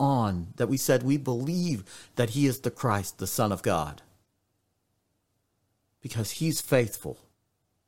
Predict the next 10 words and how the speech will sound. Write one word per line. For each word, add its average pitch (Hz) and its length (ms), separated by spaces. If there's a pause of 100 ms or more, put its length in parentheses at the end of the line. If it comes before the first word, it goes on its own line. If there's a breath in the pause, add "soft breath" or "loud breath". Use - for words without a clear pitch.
(1200)
Let's - 300 (260)
gather 170 440
as 123 140
he 151 160
has 131 120
commanded 123 460
us 113 160
to 117 100
do 117 160
so 104 300